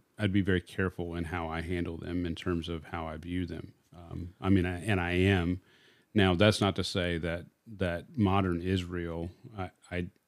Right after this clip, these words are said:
I don't like this idea that they can do no wrong. Um, and I think sometimes we,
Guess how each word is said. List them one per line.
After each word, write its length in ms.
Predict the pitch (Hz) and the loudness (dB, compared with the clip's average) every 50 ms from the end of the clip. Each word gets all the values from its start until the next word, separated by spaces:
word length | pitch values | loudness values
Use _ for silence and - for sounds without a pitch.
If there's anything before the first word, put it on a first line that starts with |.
| _ _ - | _ _ -6
I 120 | 92 95 | -4 -2
don't 320 | 80 92 92 98 95 - | 0 0 0 0 -2 -2
like 240 | 95 90 90 85 - | -4 -4 -4 -4 -6
this 200 | - 87 - - | -6 -8 -6 -4
idea 360 | 98 90 90 82 90 87 87 82 | -4 -4 -4 -2 -2 -2 -2 -2
that 160 | 82 80 - | -4 -6 -6
they 140 | - 87 85 | -6 -8 -6
can 160 | - 90 82 | -6 -8 -6
do 120 | 85 90 | -4 -4
no 180 | 90 85 82 80 | -4 -4 -6 -6
wrong. 520 | 76 82 85 90 90 85 80 80 85 95 - _ _ _ _ - - 87 | -6 -2 -2 0 0 0 -2 -4 -8 -8 -10 _ _ _ _ -20 -14 -12
Um, 380 | 87 80 80 80 78 80 82 - 95 107 | -10 -10 -8 -8 -10 -10 -12 -14 -12 -10
and 220 | 92 85 85 87 - - | -8 -8 -8 -10 -8 -8
I 20 | |
think 220 | 90 90 90 78 - | -4 -4 -4 -4 -4
sometimes 500 | - 95 90 85 - 87 82 85 78 85 | -4 -4 -4 -2 -2 -4 -4 -4 -6 -4
we, 280 | 87 87 82 80 80 | -6 -4 -4 -4 -6